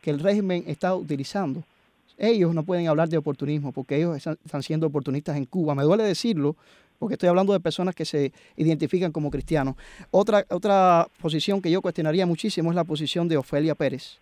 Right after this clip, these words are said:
Esta, eh, que es la jefa del Departamento de Estudios Socioreligiosos. Estamos hablando de alguien que supuestamente es un científico, alguien que se dedica a investigar de una manera imparcial.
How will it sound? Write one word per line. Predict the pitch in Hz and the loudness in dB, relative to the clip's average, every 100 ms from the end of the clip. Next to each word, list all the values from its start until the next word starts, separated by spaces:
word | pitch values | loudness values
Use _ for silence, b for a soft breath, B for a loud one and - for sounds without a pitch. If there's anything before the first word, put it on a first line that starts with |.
| b b b b - | b b b b -6
Esta, | 175 - 202 180 170 160 156 - | -4 0 4 6 8 6 4 0
eh, | 135 135 127 127 123 - - - | -2 -2 0 -2 -4 -8 -14 -6
que | 147 | -2
es | |
la | 175 | 2
jefa | 208 220 | 2 2
del | 185 | 2
Departamento | 147 147 135 156 180 | 2 0 0 -2 0
de | |
Estudios | 160 - 180 160 | -2 0 0 0
Socioreligiosos. | 143 131 127 127 220 | -4 -4 -2 -2 -4
Estamos | - 156 170 | -4 -2 0
hablando | 175 175 196 185 | 2 2 2 2
de | 151 | 2
alguien | 180 196 | 2 -2
que | 170 | -6
supuestamente | 147 151 160 165 180 175 | -6 -4 0 0 0 0
es | |
un | 185 | -4
científico, | 175 147 240 233 147 156 - b b | -4 -6 -6 -6 -8 -10 -16 b b
alguien | 175 214 196 165 | 0 0 0 -4
que | 151 | -4
se | - | -4
dedica | 135 151 180 190 | -2 -2 -2 -6
a | - | -6
investigar | 147 139 135 - 131 165 190 | -6 -4 -6 -6 -2 0 -2
de | 139 | -2
una | 165 | -2
manera | 160 165 185 185 | 0 0 0 0
imparcial. | 170 151 143 127 - 135 123 | -2 -2 -4 -4 -2 -2 -2